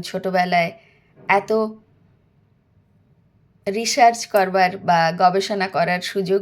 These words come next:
পাইনি। যা শুনেছি তাই বলছি। ওখানে একটা ঘরে বাবার সমাধি ছিল। সেই সমাধির ওপরে একটা বেদি মতো করা ছিল, সমাধি বলতে বেদি। সেই সমাধির ওপরে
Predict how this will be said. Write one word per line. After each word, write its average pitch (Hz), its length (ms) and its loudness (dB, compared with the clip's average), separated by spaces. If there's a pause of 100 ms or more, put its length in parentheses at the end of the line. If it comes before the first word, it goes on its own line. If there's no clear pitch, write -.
পাইনি। 175 360 -2 (480)
যা 214 220 2
শুনেছি 202 500 -6 (200)
তাই 170 220 2
বলছি। 160 400 -8 (1080)
ওখানে 254 320 -4
একটা 240 340 0
ঘরে 214 360 -2 (1500)
বাবার 196 460 4 (220)
সমাধি 180 420 -4
ছিল। - 260 -10 (800)
সেই 220 240 -6
সমাধির 208 540 -4 (100)
ওপরে 202 360 -4 (1080)
একটা - 220 -6
বেদি 240 300 -2
মতো 220 260 -2
করা 185 260 2
ছিল, - 200 -10 (180)
সমাধি 190 320 -6 (100)
বলতে 165 260 -8
বেদি। 170 340 -6 (760)
সেই 240 220 -6
সমাধির 226 500 -4
ওপরে 208 300 -2